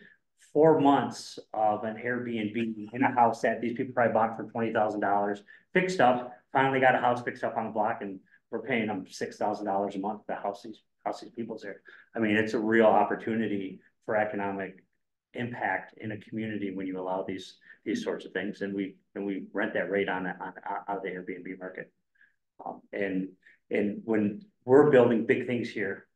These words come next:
Sativa, you name it, the hotels can't handle them all because they're trying to deal with tourists all winter, you know, and,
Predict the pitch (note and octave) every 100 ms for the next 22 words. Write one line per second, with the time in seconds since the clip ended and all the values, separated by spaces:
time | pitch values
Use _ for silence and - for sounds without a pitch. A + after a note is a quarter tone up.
0 | _ - G2 - A2+ A2+ G#2+ G2+ A2 G#2+
1 | A#2 A2 A2 - - - _ A#2+ D3 C#3+
2 | C3+ C3 - C3+ A#2+ A#2+ A#2+ B2+ A2+ G2+
3 | F#2 - A2+ - A2+ G#2+ - - - _
4 | _ _ C3+ C#3+ - A#2 G#2+ A2 G2 -
5 | C#3+ A#2 G#2+ B2 A2 G#2 G#2+ A#2 G2+ G#2+
6 | G#2 F#2+ G2 F#2+